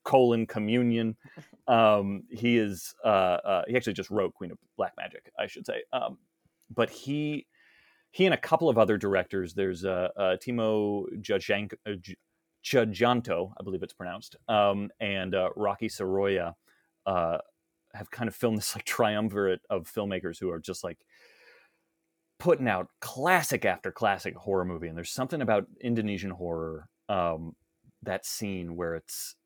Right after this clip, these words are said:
Speaker 1: it's so, every movie I have seen, uh, that it, uh, that was, that comes from that market is so delightfully gonzo. Like, it's like, uh, they all studied with, like, Sam Raimi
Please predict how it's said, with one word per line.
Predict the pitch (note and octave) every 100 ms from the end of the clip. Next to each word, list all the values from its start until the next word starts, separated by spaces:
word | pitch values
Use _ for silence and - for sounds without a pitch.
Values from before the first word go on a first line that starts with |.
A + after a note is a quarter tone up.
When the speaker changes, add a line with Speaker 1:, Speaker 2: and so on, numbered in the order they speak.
| _ _ _ _ _
Speaker 1:
it's | - -
so, | - - - C#3+ C#3+ -
every | C#3+ D#3+ D#3+
movie | C#3 B2+ A#2
I | F#2+
have | F2+
seen, | - G#2 F#2+ E2+ D#2 D2+ E2+ _ -
uh, | G2 E2 D#2 - -
that | F#2+ F2
it, | E2 E2 -
uh, | - - - - - _
that | G#2 F2+
was, | F#2+ - G2+
that | F#2+ -
comes | - G2+
from | - F2+
that | F2
market | F2 F2 - E2+ _ _ _ _
is | A#2 F#2
so | - - - D3 C3 B2 G#2+ -
delightfully | G#2 F2+ F#2 A2 A#2+ C3+ C3 - A2+ F#2+ D#2+ _ _ _ _ -
gonzo. | B2+ A#2+ A#2 A2+ - D2+ C2+ F#2+ - _ _ A#2
Like, | A2 A#2
it's | -
like, | A#2 -
uh, | C3 - - _ _ -
they | A2+ A#2+ B2
all | B2 B2+ C3
studied | - - - - - C#3 C3 A#2+ G#2+
with, | G2+ -
like, | F2
Sam | - - F#2 G2+
Raimi | F#2 F2 F#2+ F#2 F2